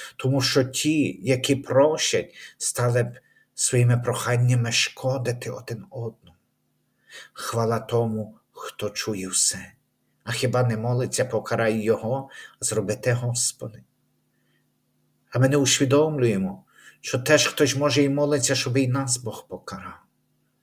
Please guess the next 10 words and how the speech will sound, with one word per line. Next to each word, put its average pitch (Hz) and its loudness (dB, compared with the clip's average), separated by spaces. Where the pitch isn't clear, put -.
Його 113 -4
правда — 107 -4
горнило 123 8
для 120 0
всіх 120 -2
прохань. - -10
Приймає 143 6
вона 139 2
прохання 143 0
правдиве, 131 4